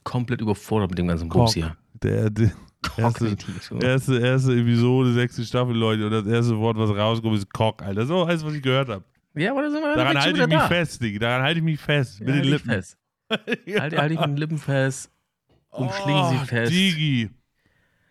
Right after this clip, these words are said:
Speaker 2: Ich verstehe gar nicht, was hier passiert. Ich sag dir ganz ehrlich, Digi, ha-, ich hab, hast du das vermisst ein bisschen?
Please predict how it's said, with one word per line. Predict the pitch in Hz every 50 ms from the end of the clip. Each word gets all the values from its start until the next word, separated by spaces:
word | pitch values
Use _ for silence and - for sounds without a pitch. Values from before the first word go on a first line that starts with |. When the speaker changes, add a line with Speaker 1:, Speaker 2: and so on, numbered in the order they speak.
| _ _ _ _ _ _ _
Speaker 2:
Ich | - 156 143 117
verstehe | 151 147 127 - 156 151
gar | 143 143 135
nicht, | 135 127
was | 131 127 127
hier | 123 113
passiert. | 117 113 98 107 120 120 110
Ich | 110 101
sag | 107 120 107
dir | 117 117
ganz | 110 107 104 104
ehrlich, | - 104 101 98 92 -
Digi, | 98 98 95 98 -
ha-, | - 107 -
ich | - 98
hab, | 113 117 98
hast | 101 110 113
du | 135
das | 127 -
vermisst | - 117 117 127 131 - -
ein | 127
bisschen? | 131 131 - 151 160